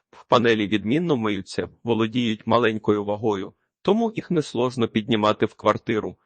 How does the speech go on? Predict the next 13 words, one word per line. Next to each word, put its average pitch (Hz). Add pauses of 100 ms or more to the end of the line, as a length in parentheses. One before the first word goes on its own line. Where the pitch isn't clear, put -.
Широкий 151
вибір 110
стінових 110
панелей 120
з -
пх -
ви 107
знайдете 104
в 123 (100)
будь-якому 101
будівельному 101
гіпермаркеті. 127 (200)
Плюси: 127